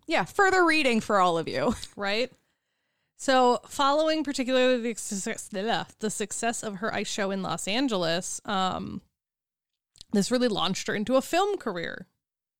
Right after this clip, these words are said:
Speaker 2: Yay.
Speaker 1: Oh, yeah. No, of course.
Speaker 2: She got signed, uh, into a long-term, term contract with Twentieth Century Fox, and it made her one of the highest paid actresses of the time.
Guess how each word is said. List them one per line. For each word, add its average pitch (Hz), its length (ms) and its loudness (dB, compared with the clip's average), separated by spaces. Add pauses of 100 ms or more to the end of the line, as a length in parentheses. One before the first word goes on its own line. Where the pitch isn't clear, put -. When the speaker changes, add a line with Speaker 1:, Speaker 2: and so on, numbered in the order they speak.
(720)
Speaker 2:
Yay. 233 440 -10
Speaker 1:
Oh, 208 240 4 (140)
yeah. 170 340 0
No, 160 200 2
of 156 140 -4
course. 156 580 -2
Speaker 2:
She - 240 -2
got 269 220 2
signed, 254 640 4
uh, 233 280 4
into 233 220 2
a 233 40 2
long-term, 220 480 0 (140)
term 247 260 -2
contract 220 460 -2
with 220 120 -6
Twentieth 220 440 -2
Century 226 520 -4
Fox, 190 600 -2
and 202 240 -4
it 220 160 -6
made 202 240 -4
her 220 140 -2
one 196 200 -2
of 202 80 -4
the 202 100 -4
highest 196 380 -2
paid 202 220 -4
actresses 202 560 -6
of 196 140 -10
the - 80 -8
time. 175 560 -6